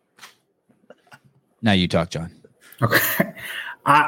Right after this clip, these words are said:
Speaker 2: I mean, I, I think it could go either way. I mean, Fikowski's established. He doesn't have to, you know, he's great in competition environment. And where Lazar, Dukic, and somebody like Jason Hopper, they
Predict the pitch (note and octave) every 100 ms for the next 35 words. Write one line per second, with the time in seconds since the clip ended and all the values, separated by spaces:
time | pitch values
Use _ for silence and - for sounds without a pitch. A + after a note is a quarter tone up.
0 | - D#3+ D#3+ - C3+ C#3 C#3 - B2+ C#3+
1 | B2+ A#2+ B2+ B2+ A#2+ A2+ A#2 A2 F#2+ A2
2 | A#2+ A#2+ A#2+ C3+ D3 - B2 A#2 A2+ -
3 | A2+ A#2 A#2+ B2 B2 - A#2 A#2 A#2 A#2
4 | - A2+ A#2 - A#2 A2 A#2 A2+ A2 -
5 | _ _ _ _ _ _ _ _ _ -
6 | C3 A#2+ B2+ C3 C#3 A#2 A#2+ B2 A#2+ A#2+
7 | A#2+ A#2+ A#2 G#2+ A2 A#2 A2+ G#2 G#2+ A#2
8 | _ _ _ _ _ A2 A2+ A#2+ A2+ A2+
9 | A#2 A#2+ A#2+ A#2 B2 B2+ B2+ A#2+ A#2+ A#2
10 | A2 G#2+ - A2+ A2+ A2 G#2+ A#2 A#2 G#2+
11 | A#2+ C3 - A2 A2 A2+ A2 - A2 A2
12 | A2 A2